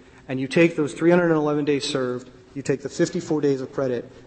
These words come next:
and together they give you a year of the sentence imposed. And not only does that not serve penological interests, as the Bureau has found,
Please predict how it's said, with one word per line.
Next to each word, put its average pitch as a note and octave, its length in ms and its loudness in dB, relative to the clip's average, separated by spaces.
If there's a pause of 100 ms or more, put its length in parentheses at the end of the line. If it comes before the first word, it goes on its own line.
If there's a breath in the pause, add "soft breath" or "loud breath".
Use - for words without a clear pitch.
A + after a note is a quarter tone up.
and C3+ 100 -8
together D#3 460 2
they C#3+ 140 -2
give C#3 180 0
you C#3 120 0
a C3 40 -4
year C#3+ 320 -2
of C3+ 80 -2
the C3+ 80 -8
sentence C3+ 320 -6
imposed. B2+ 500 -6 (640 loud breath)
And C#3+ 140 -4
not E3 180 6
only F#3 280 6
does D3 140 -2
that D3 180 4
not D3+ 240 2
serve C#3+ 240 0
penological C3+ 640 -2
interests, B2 500 -6 (340)
as C3 140 -6
the B2 80 -8
Bureau D#3 300 2
has B2 120 -6
found, C3 300 -10